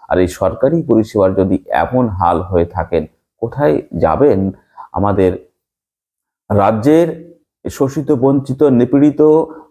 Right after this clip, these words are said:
কর্মসংস্থান না থাকার কারণে আর্থিকভাবে দুর্বল অংশের মানুষ, তারা কোথায় যাবেন, কার উপরে বিশ্বাস রাখবেন? দুর্নীতির কথা কি বলবো? এই স্বাস্থ্য ব্যবস্থায় দুর্নীতি আমরা দেখেছি। সন্দীপ ঘোষ দুর্নীতির অভিযোগে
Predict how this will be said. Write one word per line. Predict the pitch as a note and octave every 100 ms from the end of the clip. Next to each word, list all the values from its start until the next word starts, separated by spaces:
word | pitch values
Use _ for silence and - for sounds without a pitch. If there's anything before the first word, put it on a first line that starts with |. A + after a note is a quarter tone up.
| _
কর্মসংস্থান | A#2 B2 C#3+ C#3+ D3+ D3+ - D3 -
না | G2+ -
থাকার | D3+ D3+ D3
কারণে | C#3+ D3 C#3+ - - - _ -
আর্থিকভাবে | G2 - D3+ C3+ D3+
দুর্বল | B2+ C3 C3+ C#3+
অংশের | C#3+ C#3 C3+
মানুষ, | G#2+ G#2+ D3 C#3+
তারা | B2+ C#3
কোথায় | A2+ D3+ C3
যাবেন, | G2+ G2+ D#3+ B2+ -
কার | G#2+ C3
উপরে | C#3 D#3
বিশ্বাস | A#2+ B2+ D#3 - G2+
রাখবেন? | F#2 C#3 D3+ C3 D2+ G#1+ _ _ _ _ _ _ _ _ _ _ _ _ _ _ _ _ _
দুর্নীতির | G2 G2+ E3+ F#3 G3 G#3 F#3+
কথা | G3+ G3
কি | F#3+ C#3
বলবো? | G2 F#2 F#2+ C#3 F#3+ - - -
এই |
স্বাস্থ্য | C#3 - D3+ -
ব্যবস্থায় | F#3 F#3 F#3 F#3+
দুর্নীতি | B2 D3+ F3+ F3 F3+ F#3
আমরা | D#3 E3+
দেখেছি। | D3 D#3+ F3 F#3
সন্দীপ | - D3 E3 D#3+
ঘোষ | F3 E3
দুর্নীতির | C3 D#3 F3 F3
অভিযোগে | - D3 E3 D#3 F3